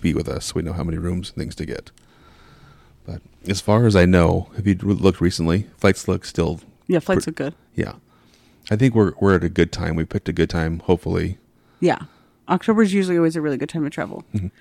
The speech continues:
Speaker 2: I've noticed that
Speaker 1: With non-urban,
Speaker 2: I,
Speaker 1: you always like, "Ugh," but
Speaker 2: because flights look so good and with my birthday in October, I tend to take most of October off.
Speaker 1: Oh.
Speaker 2: I do. <laughs> Like, I'm always like, "I'm not working October," <laughs> 'cause it's such a good time to travel.
Speaker 1: Yeah.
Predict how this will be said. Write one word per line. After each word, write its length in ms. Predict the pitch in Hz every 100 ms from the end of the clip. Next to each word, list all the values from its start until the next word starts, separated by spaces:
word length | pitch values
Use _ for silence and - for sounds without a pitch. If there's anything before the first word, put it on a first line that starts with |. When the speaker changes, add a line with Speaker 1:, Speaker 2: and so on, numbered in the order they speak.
| -
Speaker 2:
I've 120 | 185 202
noticed 340 | 220 233 -
that 280 | 208 139 -
Speaker 1:
With 100 | 101
non-urban, 340 | 101 185 196 214
Speaker 2:
I, 20 |
Speaker 1:
you 160 | - 87
always 240 | 85 87
like, 180 | 82 - 85
"Ugh," 240 | 82 92
but 80 | -
Speaker 2:
because 420 | 214 220 196 -
flights 240 | 208 190
look 120 | 202 -
so 140 | 202
good 140 | 190
and 120 | 180 175
with 140 | 175
my 80 | 170
birthday 300 | 156 160 170
in 80 | 170
October, 500 | 180 - 180 202 226 _ _ _ _ _ _ -
I 600 | 180 180 185 190 190 180 -
tend 160 | 196 170
to 60 |
take 220 | 165 165
most 240 | 165 156 -
of 100 | 139
October 380 | 139 - - -
off. 240 | - - - _ _ _ -
Speaker 1:
Oh. 160 | 131 92 _ - -
Speaker 2:
I 60 |
do. 200 | 160 226
<laughs> 60 | -
Like, 360 | 285 - 240
I'm 80 | 247
always 360 | 220 196 196 190
like, 260 | 160 - - - - - -
"I'm 100 | 480 523
not 100 | 494
working 220 | 480 494 466
October," 920 | 480 440 415 - - - 285 - -
<laughs> 20 |
'cause 160 | - 220
it's 140 | 220
such 160 | 240 226
a 40 |
good 100 | 233
time 120 | 240 208
to 60 |
travel. 440 | 208 214 220 147 101
Speaker 1:
Yeah. 180 | 80